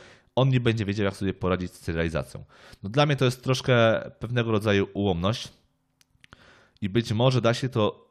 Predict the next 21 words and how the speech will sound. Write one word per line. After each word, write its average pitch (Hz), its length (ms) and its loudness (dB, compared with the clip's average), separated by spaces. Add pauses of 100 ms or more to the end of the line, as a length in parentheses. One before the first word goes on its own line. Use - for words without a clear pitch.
(120)
ustawić 120 440 -2
jakoś 107 260 -4
automatycznie 104 680 -4
w 92 60 -10
frameworku, 98 460 -4
ale 98 80 0
nie 110 60 -4
jestem 107 220 -6
pewny, 98 240 -4
na 107 60 -6
przykład - 220 -12
w - 40 -12
innych 120 160 -4
frameworkach 107 600 -2 (380)
działa 104 300 0
to, 101 120 -2
że - 60 -6
tak - 80 -6
powiem, 98 240 -2
od - 120 -10
kopa. - 460 -4